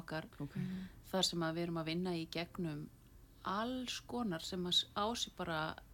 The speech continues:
Speaker 1: svona varpa ljósi á marga hluti sem við höfum tekist á í þessu lífi
Speaker 3: Mhm.
Speaker 1: sem eiga sér rætur þarna, hvað, eða svona tíu, fimmtán,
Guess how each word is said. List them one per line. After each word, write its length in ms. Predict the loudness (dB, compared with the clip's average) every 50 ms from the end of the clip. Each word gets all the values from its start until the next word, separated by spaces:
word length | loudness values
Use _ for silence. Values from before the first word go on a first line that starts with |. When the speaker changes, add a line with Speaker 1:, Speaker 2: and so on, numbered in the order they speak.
| -20 -20 -20 -20 -20 -20 -18 -18 -18 -16 -8 -6
Speaker 1:
svona 340 | -4 -2 2 2 2 4 6
varpa 320 | 6 6 4 6 2 4
ljósi 580 | 4 6 6 6 6 4 4 2 2 4 4 6 6
á 100 | 6 6
marga 640 | 4 2 2 0 -4 -8 -4 0 2 2 2 2 0 -2 -2
hluti 280 | 0 -2 0 -2 -2
sem 120 | 0 0 0
við 100 | 0 0
höfum 20 |
tekist 320 | -2 -4 -4 -4 -4 -4 -2
á 60 | -2
í 60 | -2
þessu 340 | 0 0 -2 -2 -2 -2 -2 0
lífi 420 | 2 2 2 2 2 0 -2 -4 -4 -4
Speaker 3:
Mhm. 320 | 0 0 2 2 2 -2 -4 -8 -10 -8
Speaker 1:
sem 180 | -6 -4 0 2
eiga 160 | 2 2 2 2
sér 160 | 0 -2 0
rætur 400 | 0 0 0 0 -2 -4 -8 -4
þarna, 320 | -2 0 2 2 2 2 0 -2 -10 -12 -14 -16 -18 -16 -18 -18 -16 -16 -14 -12 -12 -10 -10 -12 -12 -12 -14 -12 -4 4
hvað, 260 | 8 8 8 8 6 4 -4 -10 -12 -10 -2 0
eða 240 | 2 4 4 4 2
svona 440 | 0 0 0 2 2 2 0 -2 -4 -10 -16 -18 -18 -18 -16 -10 -8 -8 -8 -6 -2
tíu, 300 | 0 2 6 6 6 6
fimmtán, 540 | 6 4 0 2 4 4 6 6 6 6 2